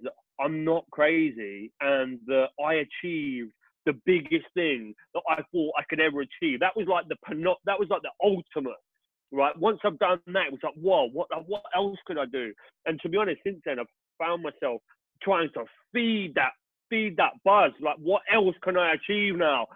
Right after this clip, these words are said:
Like, that was the biggest thing for me. So how much bigger can it get? So, you know, it was an incredible win. It was life-changing. Um, it showed a lot of normal people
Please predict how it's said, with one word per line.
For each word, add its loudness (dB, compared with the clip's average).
Like, 2
that 2
was -2
the -8
biggest -4
thing -4
for -6
me. 0
So 4
how 2
much -2
bigger 0
can -4
it -10
get? 0
So, 0
you -10
know, -2
it -4
was -4
an -4
incredible 0
win. -2
It -6
was 0
life-changing. 0
Um, 0
it -10
showed 6
a 4
lot 4
of -2
normal 4
people 0